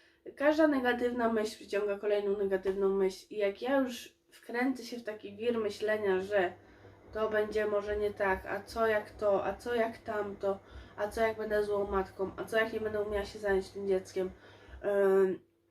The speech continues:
a co jak coś się stanie, no to kurna, ja nie mogę z tego kółka wyjść i tak się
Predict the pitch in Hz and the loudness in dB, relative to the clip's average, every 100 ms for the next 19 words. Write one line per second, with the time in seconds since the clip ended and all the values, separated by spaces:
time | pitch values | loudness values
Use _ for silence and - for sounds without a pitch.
0 | _ _ _ - 220 233 247 240 - 226 | _ _ _ -6 -6 0 2 2 -2 -8
1 | - 220 - 214 202 208 208 220 226 226 | -6 -6 -4 0 2 2 0 -2 -2 -4
2 | - 254 240 233 240 233 220 226 226 226 | -6 -4 -2 -2 0 0 0 0 0 -2
3 | 226 220 208 214 214 214 208 202 208 - | -4 -8 -8 -6 -4 -2 0 0 -2 -4
4 | - 196 202 - 202 | -12 -8 -8 -8 -10